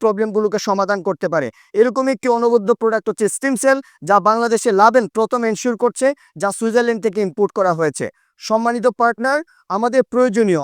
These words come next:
আরও একটি প্রোডাক্ট হচ্ছে স-, স্টিম সেলের উপরে একটা স্প্রে। যারা আমরা অ্যান্টি এজিং চাই, ত্বকের লাবণ্য ধরে রাখতে চাই, তাদের জন্য লাভেন পারফেক্ট ইয়েথ এসেন্স।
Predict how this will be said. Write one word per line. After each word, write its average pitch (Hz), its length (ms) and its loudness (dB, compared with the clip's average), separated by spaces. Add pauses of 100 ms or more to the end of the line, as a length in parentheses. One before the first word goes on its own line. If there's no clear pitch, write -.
(100)
আরও 226 200 2
একটি 247 200 0
প্রোডাক্ট 226 380 0
হচ্ছে 240 360 2 (220)
স-, - 260 -8 (100)
স্টিম 269 360 -4
সেলের 240 340 2 (500)
উপরে 233 400 2 (200)
একটা 185 260 -4
স্প্রে। 214 420 -2 (240)
যারা 226 300 2
আমরা 240 260 0
অ্যান্টি 247 300 -4
এজিং 247 280 -2
চাই, 240 300 0
ত্বকের 233 380 -2
লাবণ্য 226 380 2
ধরে 214 260 0
রাখতে 240 280 0
চাই, 254 260 -2 (220)
তাদের 214 280 0
জন্য 233 360 -2 (200)
লাভেন 220 480 2 (100)
পারফেক্ট 233 540 0 (280)
ইয়েথ 220 340 0
এসেন্স। 190 320 -2